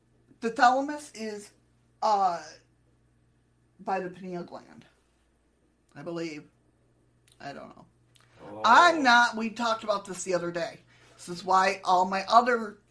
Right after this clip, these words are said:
Speaker 1: relatives got into the medical field, not me.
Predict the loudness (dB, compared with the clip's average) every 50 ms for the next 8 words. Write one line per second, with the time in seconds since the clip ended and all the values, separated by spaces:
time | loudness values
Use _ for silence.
0 | _ _ _ _ -2 2 2 2 2 0 -4 -4 -4 -4 -4 -4 -6 -6 -6 -4
1 | -4 -4 -6 -8 -8 -10 -10 -8 -6 -6 -4 -4 -6 -8 -10 -14 -16 -14 -12 -10
2 | -8 -8 -8 -10 -12 -16 _ -16 -12 -12 -8 -6 -6 -6 -6 -6 -14 -18 -18 -18
3 | -20